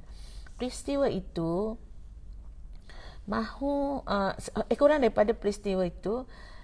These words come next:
kita mahu mengelakkan perkara-perkara sensitif. Jadi, institusi beraja itu pada masa itu adalah suatu institusi yang di-,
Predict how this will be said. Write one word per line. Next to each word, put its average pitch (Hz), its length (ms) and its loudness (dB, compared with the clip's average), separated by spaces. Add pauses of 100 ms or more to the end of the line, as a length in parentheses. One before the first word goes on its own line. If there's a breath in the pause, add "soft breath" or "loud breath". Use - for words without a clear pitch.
(260 loud breath)
kita 208 200 -4
mahu 262 400 2
mengelakkan 220 560 4
perkara-perkara 196 640 4
sensitif. 180 640 -2 (320 loud breath)
Jadi, 208 240 4
institusi 220 560 0
beraja 208 480 8
itu 196 240 4
pada 202 240 4
masa 190 240 0
itu 190 160 0
adalah 190 320 0
suatu 214 640 0 (400 loud breath)
institusi 202 720 0
yang 190 160 0
di-, 175 160 0